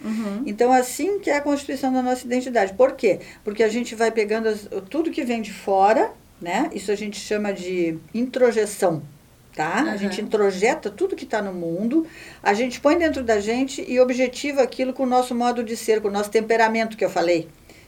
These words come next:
Speaker 2: né? E depois a gente exterioriza isso e pronto. Ah, esta é a fulana, esta é a Jade.
Speaker 1: Sim.
Speaker 2: É, né?
Speaker 1: Uhum.
Speaker 2: E assim vai.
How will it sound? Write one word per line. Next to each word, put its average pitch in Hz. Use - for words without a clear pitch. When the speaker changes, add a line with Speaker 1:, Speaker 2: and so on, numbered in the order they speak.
Speaker 2:
né? 214
E 247
depois 285
a 311
gente 302
exterioriza 311
isso 320
e 320
pronto. 208
Ah, 190
esta 220
é 202
a 202
fulana, 160
esta 190
é 190
a 185
Jade. 165
Speaker 1:
Sim. 170
Speaker 2:
É, 185
né? 185
Speaker 1:
Uhum. 208
Speaker 2:
E 202
assim 190
vai. 175